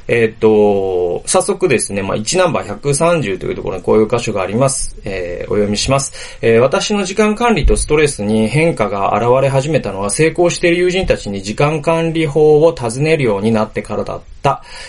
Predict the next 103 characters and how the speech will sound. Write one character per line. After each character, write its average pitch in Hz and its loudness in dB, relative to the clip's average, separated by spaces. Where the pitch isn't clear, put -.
え 117 6
ー、 110 4
す 214 0
ぐ 190 2
に 123 0
気 131 -6
づ 135 -2
い 123 0
た 101 -2
の 104 0
は、 117 2
そ 131 -4
の 131 2
友 139 0
人 143 0
た 110 2
ち - -10
が 110 2
古 - -4
典 180 2
的 196 -2
な 190 0
時 170 -6
間 190 2
管 190 2
理 127 0
の 104 0
本 113 0
で 98 -2
教 104 0
え - 4
ら 135 4
れ 135 -2
て 147 -2
い 151 2
る 156 2
よ 139 0
う - 0
な 117 -6
こ - -12
と、 - -10
教 156 2
え 165 6
ら 165 4
れ 165 -6
て 165 -2
い 165 4
る 160 0
よ 151 2
う 117 2
な 107 -2
こ 113 -2
と 101 0
を 90 0
一 185 0
切 - 0
口 - -4
に 151 0
し 143 -6
な 185 -4
か 143 -6
っ 131 -12
た - -10
こ - -12
と 98 -8
だ。 80 -10
え 123 6
ー、 117 2
私 - 0
の 226 2
好 247 2
奇 - -6
心 - 0
は 101 2
た - -2
ち - -4
ま 180 -2
ち 180 -8
探 160 0
求 214 0
心 101 -4
に 85 -8
発 - -14
展 120 -2
し - -4
た。 120 -2
ビ 117 2
ジ 135 2
ネ 170 6
ス 175 -4
パ 208 0
ー 208 2
ソ 139 0
ン 101 0
を 110 0
対 107 0
象 107 -2
に 135 2
独 117 -4
自 139 0
の 170 4
調 190 0
査、 113 -4